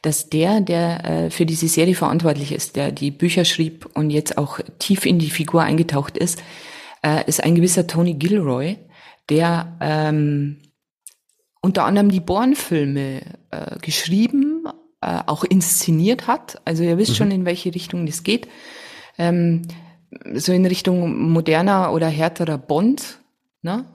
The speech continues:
Speaker 1: Äh,
Speaker 2: Mhm.
Speaker 1: wurde, wurde, wurde Bourne ja lang gepriesen, so. Und der macht jetzt aus Andor, und, äh, auch das müsst ihr wissen, Andor ist kein Planet oder sowas, sondern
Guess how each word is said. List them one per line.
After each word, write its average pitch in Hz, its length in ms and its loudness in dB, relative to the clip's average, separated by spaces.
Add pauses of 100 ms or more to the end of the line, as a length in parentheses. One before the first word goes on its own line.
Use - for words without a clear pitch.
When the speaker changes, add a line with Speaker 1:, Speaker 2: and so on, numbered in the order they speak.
(140)
Speaker 1:
Äh, 175 220 2
Speaker 2:
Mhm. 143 240 0
Speaker 1:
wurde, 185 320 4
wurde, 160 380 -2
wurde 185 220 4
Bourne 170 300 -2
ja 196 100 -2
lang 185 260 -2
gepriesen, 202 500 0
so. 160 180 0 (400)
Und 170 180 -2
der 214 340 0 (220)
macht 190 340 0
jetzt 240 360 -2
aus 180 400 0 (100)
Andor, 262 500 2 (320)
und, 190 360 -4
äh, - 80 -2 (140)
auch 165 120 -2
das 170 260 0
müsst 220 240 4
ihr 160 140 -2
wissen, 208 280 2
Andor 196 260 4
ist 185 160 0
kein 175 180 0
Planet 170 380 0
oder 254 180 0
sowas, 220 380 -4
sondern 202 500 0